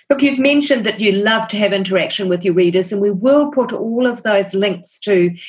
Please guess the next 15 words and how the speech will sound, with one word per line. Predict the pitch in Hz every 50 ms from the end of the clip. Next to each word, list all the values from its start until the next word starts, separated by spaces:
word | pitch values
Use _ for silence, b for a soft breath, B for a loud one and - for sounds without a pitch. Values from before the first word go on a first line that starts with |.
| B B B
the | - 175
places | - 220 214 208 196 202 - 196 180 - -
that | 190 170 170
the | - 185
readers | 180 190 190 196 180 180 180 180
can | - - 185 180 175
find | 175 202 190 185 180 175
you | 180 180 175 175 -
in | - 240 240 226 214
the | 196
show | 175 170 - 190 175 165
notes | 147 147 147 - - - -
for | - 170
this | 151 160 160 -
episode. | 170 151 - 147 - - 165 143 156 165 170